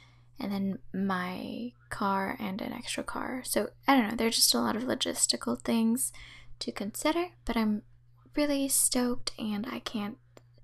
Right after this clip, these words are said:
say how grateful I am because life throws some curveballs,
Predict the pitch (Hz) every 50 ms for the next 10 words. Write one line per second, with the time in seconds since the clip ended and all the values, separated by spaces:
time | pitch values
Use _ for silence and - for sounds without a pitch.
0 | - - - - - - - - - - - - - 240 240 233 233 240 233 -
1 | - 208 214 214 208 214 233 233 311 320 - - - - 196 196 196 - - 214
2 | 202 196 190 190 214 220 220 233 240 - - - 247 240 240 247 262 262 - -
3 | - - - - - - - - - - - - - - - - - - 247 240
4 | 220 226 233 - - 254 262 269 262 - 247 240 247 - - 240 - - - 247
5 | - - - - -